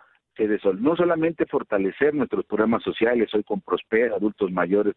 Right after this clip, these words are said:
por darte este ejemplo, sino también implementando estrategias que nos están conduciendo ya como país a entrar a la ruta de la productividad y empezar de manera paulatina y de manera estratégica a construir,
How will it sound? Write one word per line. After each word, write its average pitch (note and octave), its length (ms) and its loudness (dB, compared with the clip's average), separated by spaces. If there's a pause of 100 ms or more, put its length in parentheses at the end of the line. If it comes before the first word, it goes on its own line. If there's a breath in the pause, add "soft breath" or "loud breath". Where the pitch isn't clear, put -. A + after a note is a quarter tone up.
por - 120 -6
darte F#2+ 300 -2
este - 160 -12
ejemplo, - 380 -10 (400 loud breath)
sino G2+ 180 2
también G#2+ 460 0 (680 soft breath)
implementando B2 680 0
estrategias C#3+ 540 -2
que B2 120 -2
nos G#2+ 180 0 (600 loud breath)
están C#3+ 800 0
conduciendo A#2+ 680 2
ya B2 160 2
como A2 300 -4 (100)
país A#2 280 -4
a A2+ 40 2
entrar A2 280 2
a A#2+ 40 2
la A2 140 2
ruta A#2 260 -2
de G#2 140 2
la G2 80 2
productividad F#2 800 -2 (500 loud breath)
y A3+ 160 2
empezar E3+ 560 0 (480 soft breath)
de G#2 140 -2
manera A#2 320 2
paulatina A2+ 720 0 (100)
y G2 80 -6
de G2 80 0
manera A2+ 280 2
estratégica A2 840 -4 (140)
a F#2 80 -2
construir, B2+ 640 -2